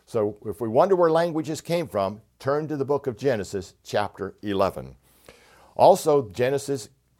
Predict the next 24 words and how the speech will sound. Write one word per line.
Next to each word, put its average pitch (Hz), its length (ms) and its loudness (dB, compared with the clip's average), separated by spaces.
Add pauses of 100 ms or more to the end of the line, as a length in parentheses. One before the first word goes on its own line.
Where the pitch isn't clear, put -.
gives 135 260 0
us 127 140 -2
the 110 100 -14
beginning 123 640 -6
of 98 140 -10
our 107 160 0
relationship 117 800 -6
with 113 160 -6
our 107 140 -2
Creator 110 460 -8
God. - 580 -16 (360)
Right 196 300 4
there, 180 200 2 (120)
Genesis 127 500 -4
shows 147 400 0
us 87 280 -10 (480)
and 107 180 -8
teaches 131 480 -6 (140)
that 120 280 -2
our 110 220 0
original 165 460 -2
relationship 147 640 -4
with 117 200 -6
God 92 460 -4